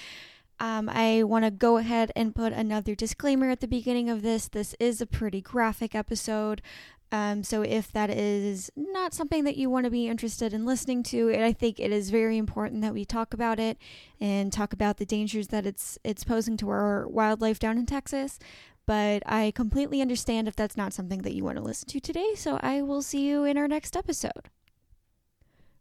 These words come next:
We will go ahead and start with some wildlife news from the past couple of weeks. First of all,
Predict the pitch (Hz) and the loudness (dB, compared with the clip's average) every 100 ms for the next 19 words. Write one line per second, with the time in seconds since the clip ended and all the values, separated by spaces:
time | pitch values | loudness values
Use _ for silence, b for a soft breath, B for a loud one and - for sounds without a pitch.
0 | - 453 370 269 254 247 233 233 - 247 | 2 6 6 6 4 4 0 -2 0 6
1 | 226 262 254 - 269 233 226 226 220 226 | 6 6 2 0 0 2 4 4 4 2
2 | - 214 233 202 196 202 196 202 226 208 | 0 6 8 8 2 0 0 0 0 0
3 | 202 233 233 226 - 233 226 - 233 240 | 0 -2 -2 0 0 0 0 -4 -2 2
4 | 240 233 240 294 480 - - - B B | 2 2 0 0 -2 -4 -12 -14 B B
5 | B B - 302 285 - 247 233 - 220 | B B 4 6 6 2 -2 -2 0 4
6 | 214 214 247 339 | 4 4 2 0